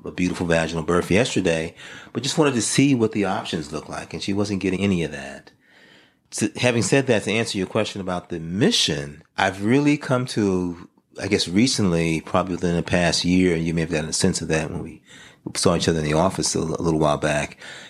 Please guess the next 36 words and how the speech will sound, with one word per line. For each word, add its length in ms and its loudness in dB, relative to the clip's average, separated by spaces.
that 440 2
no 100 2
matter 240 4
how 280 2
much, 640 -2
at 80 -8
least 180 0
in 100 2
my 100 4
particular 300 -4
practice, 480 -4
no 60 -4
matter 180 0
how 160 2
much 240 2
I 60 2
have 180 -2
conversations 580 -2
about 240 -10
choices 540 -4
and 100 -6
options 580 -2
and 140 -6
science 600 0
and, 180 -8
and 120 -2
obstetrics 640 2
and 100 0
maternity 460 2
care, 600 -4
there 220 2
are 140 0
many 480 2
moms 520 2
or 120 -2
families 640 0